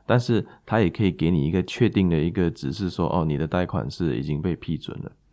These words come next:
那为什么我们会说这个 offer letter 上面贷款的 percentage 和贷款的时间这么重要呢？因为这个 subject to 的概念就是说，如果今天贷款没有达到我要的这个额度，那么这个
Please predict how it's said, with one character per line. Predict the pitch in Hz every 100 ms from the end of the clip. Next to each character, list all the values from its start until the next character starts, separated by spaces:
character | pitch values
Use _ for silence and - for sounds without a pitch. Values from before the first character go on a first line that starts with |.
| _ _
那 | 143
为 | 156
什 | -
么 | 90
我 | 87
们 | 85
会 | 110
说 | 104 - 90 82
这 | 110
个 | 113
offer | - 127 113
letter | 101 90
上 | 78 98
面 | 95 85 -
贷 | 135 120
款 | - 76
的 | -
percentage | 85 - 87 95 -
和 | -
贷 | - 127
款 | 110 104
的 | -
时 | - - 82
间 | 85 92 90 - - - -
这 | 113
么 | 92
重 | - 85
要 | 82 78
呢？ | 69 - - - - -
因 | 156
为 | 160 147
这 | - 156
个 | 147
subject | 139 - - 90 - - -
to | 101 78 - - _
的 | 104
概 | - 110
念 | 110
就 | 95
是 | 98 98
说， | - 92 87 -
如 | 110
果 | 165 98
今 | - 120
天 | 120
贷 | 123 143
款 | 110 87
没 | 73 101
有 | 104
达 | 85 82
到 | 80 113
我 | 92
要 | 87 90
的 | 82
这 | - 92
个 | - 82
额 | - 78
度， | - 90
那 | -
么 | 131 123
这 | 131
个 | 123